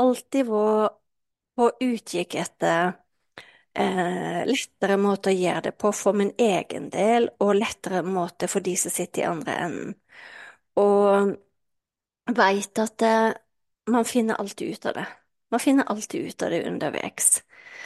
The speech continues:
Så det eneste jeg vet som ikke tar meg i riktig retning, det er ett ord, og det ordet, det er å vente. Sant? For hvis jeg hadde valgt å vente,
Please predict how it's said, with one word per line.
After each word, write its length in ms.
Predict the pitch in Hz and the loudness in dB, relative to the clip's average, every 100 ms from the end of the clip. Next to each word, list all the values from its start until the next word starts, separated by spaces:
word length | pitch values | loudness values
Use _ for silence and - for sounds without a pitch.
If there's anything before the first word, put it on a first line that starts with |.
| - - | -18 -6
Så 120 | - | 0
det 100 | 247 - | 0 2
eneste 600 | 277 262 214 196 202 226 | 4 6 6 2 2 4
jeg 140 | 226 | 4
vet 320 | 214 180 202 - | 4 2 0 -2
som 200 | 220 220 - | -2 -2 -2
ikke 380 | - - - 277 | -4 -2 -2 0
tar 180 | 262 214 | 0 2
meg 180 | 202 | 0
i 120 | 202 208 | 0 -2
riktig 340 | 214 - 180 | -4 -4 -4
retning, 600 | 190 - - 175 180 175 | -4 -6 -6 -4 -2 0
det 140 | 202 - | 2 2
er 140 | 196 - | 2 0
ett 260 | - - - - | -4 -6 -10 2
ord, 300 | 202 262 494 - - _ _ - | 6 6 4 0 -16 _ _ 0
og 80 | 208 | 2
det 160 | 208 - | 0 0
ordet, 420 | 180 - 226 202 | 0 0 -2 0
det 80 | 160 | 0
er 100 | 147 | 0
å 60 | 156 | -2
vente. 440 | 151 175 - - - _ _ _ _ - - - - | -4 -6 -10 -10 -10 _ _ _ _ -20 -20 -20 -8
Sant? 280 | - 196 196 | -4 -2 0
For 120 | 226 214 | 2 2
hvis 200 | 214 - | 2 0
jeg 220 | 196 185 - | 0 0 0
hadde 300 | 202 202 196 - - | 0 2 2 2 -2
valgt 340 | 208 - - - | -4 -4 -4 -2
å 40 | |
vente, 540 | 185 175 - - - | 0 -2 -10 -4 0